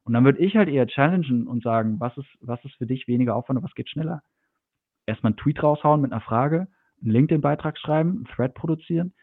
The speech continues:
einen kurzen Blogartikel, gucken, wie ist die Resonanz, messen, ne? Schauen, wer interessiert sich, was kommen vielleicht für Rückfragen, was kommen für Diskussionen. Das sind doch alles wertvolle Impulse, die ein White Paper inhaltlich tatsächlich viel besser machen würden.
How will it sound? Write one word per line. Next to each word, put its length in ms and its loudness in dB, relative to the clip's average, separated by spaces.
einen 80 -6
kurzen 320 2
Blogartikel, 680 0
gucken, 240 -4
wie 60 0
ist 100 -8
die 40 2
Resonanz, 540 2
messen, 440 -2
ne? 160 -6
Schauen, 460 0
wer 300 2
interessiert 500 -4
sich, 280 -10
was 480 -6
kommen 220 0
vielleicht 240 -2
für 140 -2
Rückfragen, 720 2
was 140 -10
kommen 200 0
für 100 0
Diskussionen. 760 0
Das 100 -6
sind 80 2
doch 80 4
alles 240 2
wertvolle 320 2
Impulse, 400 2
die 100 4
ein 80 -2
White 220 0
Paper 300 0
inhaltlich 400 2
tatsächlich 420 -8
viel 120 -4
besser 260 -2
machen 260 -4
würden. 160 -10